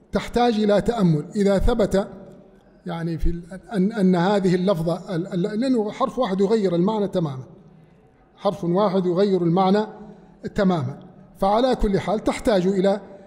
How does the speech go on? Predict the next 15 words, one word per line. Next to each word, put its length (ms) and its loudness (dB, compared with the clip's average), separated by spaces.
شيء 360 0
من 160 4
التحرير، 580 -2
ها؟ 220 -6
قال: 220 2
"وهذا 560 2
حقيقة 600 -2
ما 200 4
ذكره 400 0
القاضي 460 2
وهؤلاء 600 0
في 100 -6
الاستحسان 640 -2
كما 400 2
ذكره 840 2